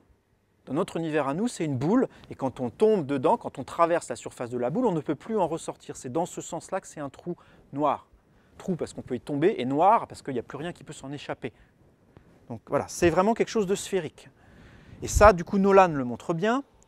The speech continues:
Ici, quand on vous, là, dans cette, euh, là, on ne le voit pas en entier, mais il vous montre bien ici quelque chose qui est une sphère. On le voit dans,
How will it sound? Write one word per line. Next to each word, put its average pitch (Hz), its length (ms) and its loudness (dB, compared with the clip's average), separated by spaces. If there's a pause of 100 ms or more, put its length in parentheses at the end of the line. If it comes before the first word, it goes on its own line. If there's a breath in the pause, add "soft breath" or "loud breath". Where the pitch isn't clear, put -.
(960)
Ici, 202 380 -4
quand 135 200 -8
on 147 40 -6
vous, 151 260 -6
là, 151 140 4
dans 151 140 0
cette, - 280 -4
euh, 120 340 2
là, 123 60 -4
on 135 40 0
ne 143 40 0
le 131 60 -4
voit 139 100 2
pas 135 120 0
en 127 100 0
entier, 127 320 -2
mais 196 100 0
il 143 60 -2
vous 135 80 -6
montre 156 260 -4
bien 151 140 -4
ici 180 260 -8
quelque - 220 -4
chose 190 240 -4
qui - 160 -10
est 147 60 -4
une 120 140 -8
sphère. 147 540 0
On 135 60 -8
le 123 80 -8
voit 131 160 -4
dans, 117 160 -8